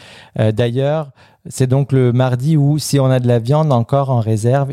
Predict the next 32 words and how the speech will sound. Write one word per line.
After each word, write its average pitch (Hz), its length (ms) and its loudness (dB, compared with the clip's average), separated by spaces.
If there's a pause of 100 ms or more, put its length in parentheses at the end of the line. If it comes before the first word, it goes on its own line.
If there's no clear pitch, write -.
il 120 160 -4
faut 170 220 -2
la 156 100 -4
manger 120 400 -4
pour 127 160 0
ne 110 80 2
pas 104 160 -2
la 104 140 -2
perdre, 180 240 -4
parce - 160 -6
qu'après, 117 260 -2
on - 40 0
n'en 131 100 0
mange 117 180 -2
pas 170 140 -8
pendant 113 260 0
quarante 104 360 -2
jours. 127 240 -4 (540)
Euh, 113 160 0
et 127 140 0
en 117 100 0
plus, 175 220 -6
il - 40 -12
faut 135 120 0
manger 127 300 0
gras 127 180 -2
pour 123 160 -6
tenir 139 240 -2
le 139 140 0
jeûne 127 240 0
du 123 100 -4
carême. 107 480 -4